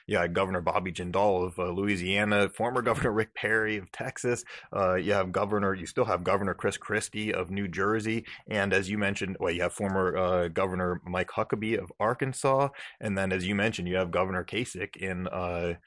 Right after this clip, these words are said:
uh, in Ohio, who's now in his second term there. It's a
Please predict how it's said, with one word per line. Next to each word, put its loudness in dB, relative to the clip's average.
uh, 4
in 2
Ohio, 2
who's -2
now 2
in -2
his -6
second -4
term 0
there. -4
It's -16
a -4